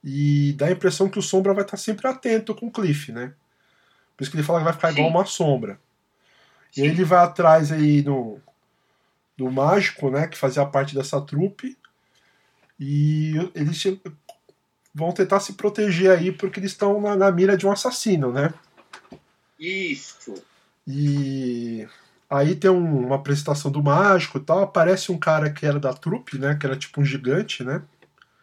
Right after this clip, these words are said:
Speaker 2: Um cara gigantesco.
Speaker 1: Um cara gigantesco que tenta matar eles, mas eles conseguem fugir.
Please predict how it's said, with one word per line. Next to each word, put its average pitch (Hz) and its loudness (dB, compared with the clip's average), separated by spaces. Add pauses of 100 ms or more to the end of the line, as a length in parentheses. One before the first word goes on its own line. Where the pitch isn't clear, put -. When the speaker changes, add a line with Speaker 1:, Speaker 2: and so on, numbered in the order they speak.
(560)
Speaker 2:
Um - -14
cara 151 -4
gigantesco. 151 -10
Speaker 1:
Um 156 -16
cara 143 -2
gigantesco 156 -4
que - -20
tenta 185 0
matar 175 2
eles, 180 -2 (1040)
mas 139 -2
eles - -2
conseguem 185 -2
fugir. 190 -2